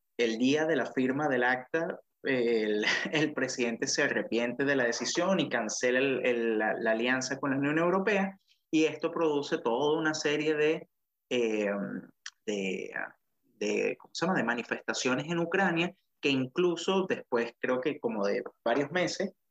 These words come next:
logran sacar al, al presidente de, o sea, el presidente huye del país. Ahora, con todo este conflicto, eh, Rusia, eh,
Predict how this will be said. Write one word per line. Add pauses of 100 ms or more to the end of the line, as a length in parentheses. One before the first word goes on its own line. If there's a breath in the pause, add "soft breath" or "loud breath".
logran
sacar
al,
al
presidente
de,
o
sea,
el
presidente
huye
del
país. (560 loud breath)
Ahora, (240)
con
todo
este
conflicto, (840)
eh,
Rusia, (360)
eh,